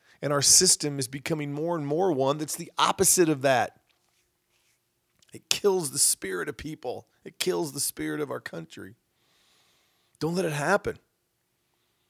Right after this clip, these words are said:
Be willing to go into the unknown like George Rogers Clark. Be willing to stake a claim. Be willing to do something. You know, maybe something you can think about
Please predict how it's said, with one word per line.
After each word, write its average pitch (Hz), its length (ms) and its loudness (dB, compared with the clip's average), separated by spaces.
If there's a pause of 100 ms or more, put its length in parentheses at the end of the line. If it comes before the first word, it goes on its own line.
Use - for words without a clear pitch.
(160)
Be 202 140 -6
willing 220 340 0
to 208 60 -4
go 196 220 2
into 190 180 -2
the 185 180 -2
unknown 170 640 0
like 117 180 -10
George 135 400 -10
Rogers 131 460 -12
Clark. - 560 -12 (1200)
Be 156 120 -6
willing 190 280 -2
to 143 80 -2
stake 151 320 0
a 139 60 -14
claim. 131 420 -8
Be 110 80 -10
willing 185 300 -4
to 147 80 -2
do 120 200 -6
something. 113 520 -4 (2250)
You 147 60 -8
know, 147 80 -2
maybe 160 200 -2
something 143 280 0
you 127 80 -8
can 107 120 -12
think 113 180 -8
about 104 300 -6